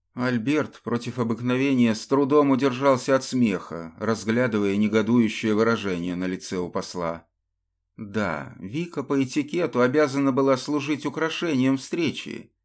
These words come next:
и молчать все время. И ему, Альберту, нужно бы возмутиться таким вмешательством.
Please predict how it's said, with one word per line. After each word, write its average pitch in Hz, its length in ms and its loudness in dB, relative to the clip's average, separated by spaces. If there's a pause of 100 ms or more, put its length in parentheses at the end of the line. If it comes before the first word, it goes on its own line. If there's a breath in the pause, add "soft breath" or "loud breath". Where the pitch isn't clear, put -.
(140)
и 143 100 -4
молчать 175 540 0
все 113 220 -2
время. 87 520 -4 (680)
И 131 80 -6
ему, 156 640 -2
Альберту, 165 560 0
нужно 156 320 0
бы 175 140 0
возмутиться 196 680 0
таким 117 340 -2
вмешательством. - 1000 -4